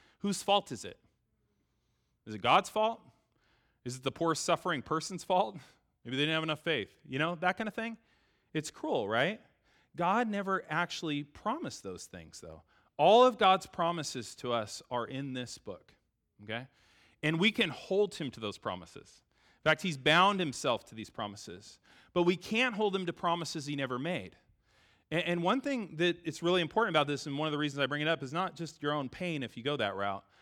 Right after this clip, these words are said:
but also God's honor. Because we give him a bad rap when we set him up to not keep promises he never made.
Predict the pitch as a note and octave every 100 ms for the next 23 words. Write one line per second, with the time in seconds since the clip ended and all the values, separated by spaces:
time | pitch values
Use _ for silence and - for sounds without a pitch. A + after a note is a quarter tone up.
0 | - _ D3+ E3 D#3 E3+ - F3 D3 C3+
1 | C3 A2+ B2 F3 G#3 - _ _ _ _
2 | _ D3 G3 D#3+ F3+ E3 G#3+ C4+ A#3+ E3+
3 | E3+ C#3+ C3 D#3 C3 A2 C3 C3 - E3+
4 | F3 E3 D#3 - B2+ C3+ F3 - D#3 -
5 | D#3+ E3 C3 B2 - C3 B2 A2 G#2